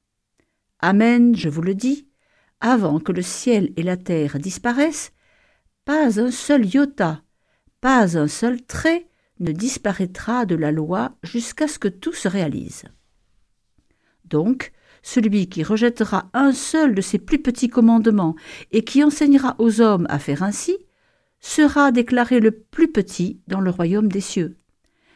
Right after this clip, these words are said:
Mais celui qui les observera et les enseignera, celui-là sera déclaré grand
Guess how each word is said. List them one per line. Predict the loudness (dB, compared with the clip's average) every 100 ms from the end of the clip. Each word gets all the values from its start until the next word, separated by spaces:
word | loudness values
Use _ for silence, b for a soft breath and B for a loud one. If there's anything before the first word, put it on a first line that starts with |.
| _
Mais | -8
celui | -2 0 0 0
qui | 0
les | -2 -2
observera | -4 -4 -6 -6 -6 -6 -6 -6
et |
les | -4 -2
enseignera, | -4 -4 -4 -2 -4 -4 -6 b b b b b
celui-là | -4 2 2 2 -2 -6 -8
sera | -4 -2 -2
déclaré | -4 -4 -4 -2
grand | -4 -6 -4 -4 -6